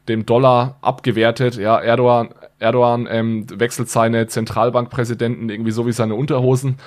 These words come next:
Alle paar Wochen ist da ein neuer Zentralbankpräsident, ähm, am Start.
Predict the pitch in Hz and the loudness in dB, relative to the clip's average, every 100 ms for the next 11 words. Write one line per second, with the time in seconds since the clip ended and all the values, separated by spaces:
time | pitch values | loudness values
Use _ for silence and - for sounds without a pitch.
0 | - - 117 117 113 117 131 139 113 117 | -10 -2 -2 0 0 0 0 -4 -4 -6
1 | - 117 110 117 123 123 120 117 120 135 | 0 0 2 2 2 2 0 -2 0 2
2 | 135 127 117 117 117 120 110 98 107 110 | 0 -2 -2 -2 0 -2 -2 -4 -4 -6
3 | 107 - - _ 113 107 - 107 117 | -10 -14 -20 _ -8 -6 0 2 2